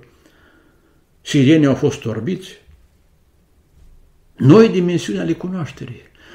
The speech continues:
dar toate acestea sunt cu scop pozitiv. Toate minunile care Dumnezeu le face au un rost. Nu sunt pentru spectacol,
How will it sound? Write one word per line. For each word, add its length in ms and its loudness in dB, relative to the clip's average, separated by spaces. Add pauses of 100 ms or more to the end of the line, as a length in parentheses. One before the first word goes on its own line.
dar 200 -12
toate 380 -6
acestea 420 -8
sunt 280 -6
cu 100 -10
scop 460 -6
pozitiv. 840 -6 (760)
Toate 260 -6
minunile 480 -4
care 160 -8
Dumnezeu 380 -8
le 80 -6
face 440 -12
au 300 -6
un 220 2
rost. 380 0 (760)
Nu 180 0
sunt 280 -6
pentru 240 -6
spectacol, 800 -10